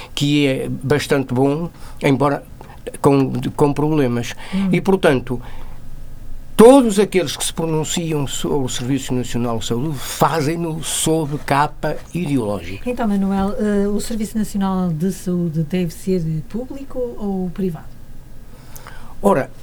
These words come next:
Speaker 1: a própria história nos ensina que os serviços nacionais de saúde nos vários países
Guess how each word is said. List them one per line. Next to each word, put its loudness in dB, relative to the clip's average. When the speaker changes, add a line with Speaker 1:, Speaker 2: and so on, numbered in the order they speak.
Speaker 1:
a 0
própria 4
história 4
nos 0
ensina 0
que 2
os 0
serviços -2
nacionais 0
de -4
saúde 2
nos 4
vários 2
países 0